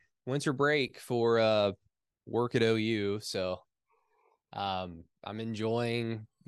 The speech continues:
wearing the same hoodie that I put on this morning, and it's, you know, six thirty right now at night. So it's, uh, it's, it's pretty good. Need a, need a little bit of rest in R and R, especially right now. I mean, we're about an hour and a half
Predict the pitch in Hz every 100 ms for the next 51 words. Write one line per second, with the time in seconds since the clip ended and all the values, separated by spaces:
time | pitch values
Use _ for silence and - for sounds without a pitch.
0 | 120 120 120 123 120 117 - 120 120 123
1 | 123 117 113 113 135 117 117 113 - 120
2 | 117 113 113 117 110 104 - - - -
3 | 120 104 - 113 - 113 110 107 98 104
4 | 104 87 98 101 113 _ _ _ _ _
5 | - 104 101 104 - 101 92 95 - 123
6 | - - - 113 107 98 90 95 95 104
7 | 104 98 92 _ - - - _ 165 151
8 | 143 117 110 107 101 - - - - 110
9 | 107 104 104 101 98 107 110 233 226 220
10 | 175 135 _ _ _ - 131 151 127 143
11 | 147 107 110 110 110 113 117 110 107 110
12 | 110 107 104 104 -